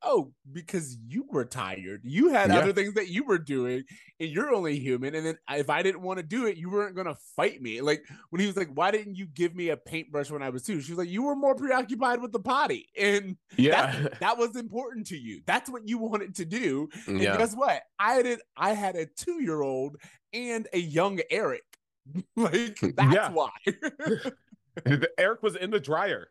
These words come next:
Speaker 2: <laughs> Like
Speaker 1: <laughs> Exactly.
Speaker 2: <laughs>
Speaker 1: So
Speaker 2: Yeah.
Speaker 1: I think it's very, as you said, it's, it is very much almost a, a milestone in growing up of being like,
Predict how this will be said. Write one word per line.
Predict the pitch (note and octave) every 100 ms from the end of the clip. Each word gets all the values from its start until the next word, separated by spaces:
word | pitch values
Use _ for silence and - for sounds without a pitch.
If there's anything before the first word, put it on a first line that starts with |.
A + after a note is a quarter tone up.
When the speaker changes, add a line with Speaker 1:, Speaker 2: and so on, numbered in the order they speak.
| -
Speaker 2:
<laughs> | D#3 F#3+
Like | C#4 G#3+ - F#3 G3+ D#3+ -
Speaker 1:
<laughs> | D#4 - - - -
Exactly. | A#3+ A3 C4+ - - D#3 - C#3 - -
Speaker 2:
<laughs> | G3 - - - -
Speaker 1:
So | A#3 A3+ A3
Speaker 2:
Yeah. | G#3+ - -
Speaker 1:
I | -
think | F#3+ A3+ G#3
it's | F3
very, | D3+ F#3 G3+ G#3 C#2 - _
as | - D3+
you | F3
said, | F3+ B2+
it's, | B2 - _
it | D3+ D#3 -
is | F3+ G#3 F3
very | A2+ B2+ C3+ C#3+
much | B2 A2+ G#2+ A#2+ - _
almost | A2+ A2+ A2 G#2+ -
a, | - G2 F#2+ F2+ D#2+ E2 _ _ _ _ _ _
a | -
milestone | A2+ G#2+ F#2+ G2+ A2 - B2+ A#2 A#2+
in | A#2 A2
growing | G#2+ G2+ G2 G2 F#2
up | F2+ G2+ -
of | A2 G2+ F#2
being | A2 G#2+ G#2+
like, | G2+ F#2+ F2+